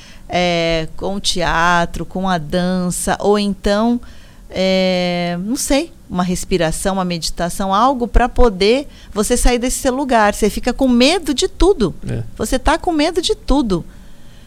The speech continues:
Speaker 1: né? Então, assim, como é que você, você tem que ter coragem.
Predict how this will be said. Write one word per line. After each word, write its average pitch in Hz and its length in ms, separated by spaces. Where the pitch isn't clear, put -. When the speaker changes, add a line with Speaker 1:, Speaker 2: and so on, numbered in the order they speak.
Speaker 1:
né? 240 300
Então, 226 260
assim, 190 640
como 220 160
é 294 60
que - 80
você, 247 500
você 226 140
tem 247 120
que 240 40
ter 285 80
coragem. 247 680